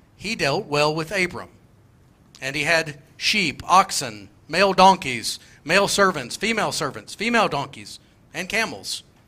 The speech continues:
But the Lord afflicted Pharaoh and his house with great plagues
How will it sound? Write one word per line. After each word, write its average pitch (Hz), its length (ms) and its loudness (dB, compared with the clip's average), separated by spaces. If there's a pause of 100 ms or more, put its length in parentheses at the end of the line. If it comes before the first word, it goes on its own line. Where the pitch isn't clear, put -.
(1300)
But 170 560 -2 (1120)
the 143 100 -4
Lord 170 500 4 (240)
afflicted 156 800 -4 (280)
Pharaoh 135 680 2 (380)
and 139 120 -8
his 135 140 -6
house 170 360 2
with 143 140 -8
great 202 420 -2
plagues 196 640 -2